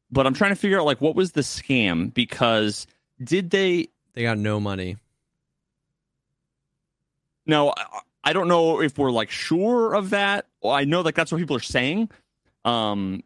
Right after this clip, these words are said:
Speaker 1: because, you know, like, Steam refund, but, like, so then what? So then again, like, what's the sc-,
Speaker 2: Yeah.
Speaker 1: what's the scam then?
Speaker 2: They,
Speaker 1: I, I
Speaker 2: they're
Speaker 1: don't
Speaker 2: so bad at, at scamming people that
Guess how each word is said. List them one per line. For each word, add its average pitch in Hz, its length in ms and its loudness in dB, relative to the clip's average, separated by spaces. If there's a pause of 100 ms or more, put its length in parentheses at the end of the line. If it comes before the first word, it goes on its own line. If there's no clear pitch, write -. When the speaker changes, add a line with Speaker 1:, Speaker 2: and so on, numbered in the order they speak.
(140)
Speaker 1:
because, 117 400 -4
you 113 80 0
know, 101 80 -2
like, 95 120 -2
Steam 117 300 -4
refund, 120 460 -4
but, 123 80 -2
like, 104 340 -4 (460)
so - 140 -6
then 165 200 -2
what? 143 320 -2
So 180 120 -2
then 190 160 0
again, 180 220 0
like, 139 160 -2
what's 156 200 -2
the 156 100 -6
sc-, - 220 -10
Speaker 2:
Yeah. 135 220 2
Speaker 1:
what's - 140 -2
the 185 60 -4
scam 196 440 -2
then? 113 160 2
Speaker 2:
They, 139 180 2
Speaker 1:
I, 175 60 2
I - 40 0
Speaker 2:
they're 156 180 2
Speaker 1:
don't 240 140 0
Speaker 2:
so 202 240 4
bad 165 420 0
at, 127 100 0 (140)
at 120 240 -4 (320)
scamming 143 580 -6
people 123 560 -4 (720)
that 104 360 -6